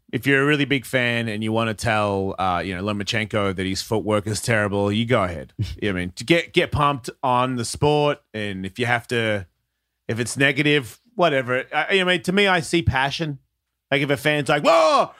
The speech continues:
Speaker 1: your foot, that guy doesn't stand a chance," you're an idiot. But that's, you love it.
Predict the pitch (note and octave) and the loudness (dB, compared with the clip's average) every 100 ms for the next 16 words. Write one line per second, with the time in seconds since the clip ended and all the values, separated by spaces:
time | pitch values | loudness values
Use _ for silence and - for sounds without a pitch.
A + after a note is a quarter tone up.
0 | - - A#3 - D4 B3 G3 B3 F4 D#4+ | -2 0 2 4 4 4 2 2 2 4
1 | D4+ B3+ G3+ C#4+ C4+ - B3+ C4 A3+ - | 2 0 2 2 2 2 2 2 0 -6
2 | - _ _ G#3+ A#3+ A3+ A3 A#3 D#3 D#3 | -18 _ _ 0 2 2 2 4 2 0
3 | - _ G#3 G3 C4 B3+ - - _ _ | -4 _ 0 2 2 2 -2 -16 _ _
4 | _ _ _ _ _ _ _ - B3+ C4+ | _ _ _ _ _ _ _ -4 2 4
5 | C#4+ G3+ | 4 0